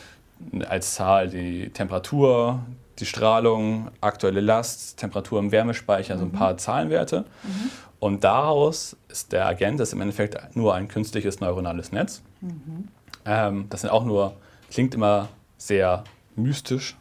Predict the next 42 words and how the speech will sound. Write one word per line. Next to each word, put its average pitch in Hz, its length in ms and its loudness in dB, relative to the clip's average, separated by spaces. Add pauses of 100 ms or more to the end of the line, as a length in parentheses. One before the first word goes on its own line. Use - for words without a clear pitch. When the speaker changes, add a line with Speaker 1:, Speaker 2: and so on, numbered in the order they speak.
(400)
Speaker 1:
aber 98 240 -2
es 98 60 -6
ist 98 80 -4
eigentlich 101 260 -2
dann 95 140 -4
auch 107 160 4
nur 104 460 2
Zahlenwerte, 123 720 0
Plus 120 320 -6
und 92 120 -6
Mal, 98 240 2
Plus - 260 -8
und 95 100 -6
Mal, 90 220 -2
Plus - 240 -8
und 95 80 -8
Mal 82 220 0
und - 120 -8
ganz - 180 -8
viel. 202 280 -2 (220)
Speaker 2:
Mhm. 190 320 -4
Speaker 1:
Da 101 180 2
kann 95 180 -8
man 95 80 -4
schon 95 220 -6
sagen, 95 220 -2
das 90 140 -12
ist - 180 -12
sehr, 95 180 0
sehr 92 160 -2
viel 139 380 -2 (220)
Mathe, 117 320 0
wenn 120 100 -6
man 107 100 -2
sagen 101 280 -2
will, 98 260 -6
Plus - 200 -10
und - 80 -8
Mal 95 160 -2
ist - 160 -8
ganz - 140 -6
viel, - 140 -4